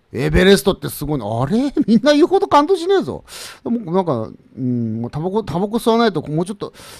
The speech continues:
なんか足りねえな。タバコ吸うか。ふぅ、いやー、いや、来てよかったな。でも、ふぅ、帰ろうかってなるわけだ。だからタバコ吸うやつほど冷めてるんですよ。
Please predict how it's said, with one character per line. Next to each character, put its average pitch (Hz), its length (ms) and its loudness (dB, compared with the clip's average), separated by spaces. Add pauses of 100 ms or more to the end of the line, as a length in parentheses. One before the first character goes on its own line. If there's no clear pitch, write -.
な 135 60 -4
ん 120 40 -4
か - 80 -12
足 127 60 -2
り 135 60 0
ね 147 100 4
え 143 60 4
な。 135 280 2
タ 131 80 -8
バ 143 60 -4
コ 151 60 -2
吸 - 60 -14
う - 40 -14
か。 123 100 -6 (400)
ふ 143 420 0
ぅ、 104 40 -6
い 95 40 -10
や 110 360 -8
ー、 98 100 -18
い 113 40 -12
や、 120 60 -10
来 - 80 -20
て 165 80 -2
よ 139 60 -2
か 135 80 -8
っ 147 40 -12
た 113 100 -8
な。 110 480 -8
で 131 80 -12
も、 113 60 -8
ふ 117 640 -4 (400)
ぅ、 - 40 -18
帰 127 80 -4
ろ 123 80 0
う 117 40 -4
か 98 160 -8
っ 85 80 -10
て - 120 -16
な 92 40 -8
る 87 60 -10
わ 82 60 -14
け 85 60 -16
だ。 82 60 -18
だ - 40 -20
か - 60 -20 (300)
ら 135 80 -10
タ 196 120 -2
バ 226 60 0
コ 220 80 -2
吸 233 140 -2
う - 20 8
や 202 80 6
つ 196 40 -14
ほ 175 100 2
ど 135 100 -2
冷 175 180 2
め 165 100 4
て 107 100 -4
る 85 60 -8
ん - 20 -8
で 78 60 -12
す - 20 -20
よ。 67 100 -20